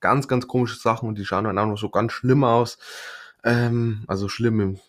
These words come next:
Sinne von ganz schlimme Effekte, also nichts irgendwie gore-mäßig, weil Blut haben wir sowieso irgendwie nicht mehr drin.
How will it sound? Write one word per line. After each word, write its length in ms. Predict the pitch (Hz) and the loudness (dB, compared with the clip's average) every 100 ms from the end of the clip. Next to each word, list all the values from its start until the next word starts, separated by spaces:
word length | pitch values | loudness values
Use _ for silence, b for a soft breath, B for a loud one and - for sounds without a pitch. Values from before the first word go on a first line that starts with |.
| _ | _
Sinne 300 | - 117 110 | -4 2 2
von 540 | 104 95 92 95 95 90 | 2 2 2 2 0 -2
ganz 220 | 95 104 | -2 -2
schlimme 240 | - 110 | -2 0
Effekte, 720 | 90 113 117 - 117 113 110 107 - | 2 2 0 0 2 4 2 -2 -6
also 300 | 90 92 98 | -4 -2 -2
nichts 360 | 107 - - | -2 -6 -8
irgendwie 460 | 73 98 92 90 - b b | -2 0 2 0 -2 b b
gore-mäßig, 840 | - 107 123 131 117 123 127 127 113 | 2 6 6 6 4 4 2 0 2
weil 120 | 98 | 0
Blut 340 | 95 113 120 | 0 -2 -2
haben 120 | 107 101 | -2 -2
wir 60 | |
sowieso 340 | 101 90 110 120 | -2 -2 2 2
irgendwie 200 | 123 117 | 4 2
nicht 220 | 120 - | -2 -2
mehr 100 | 110 | -4
drin. 360 | 107 117 113 | 0 0 0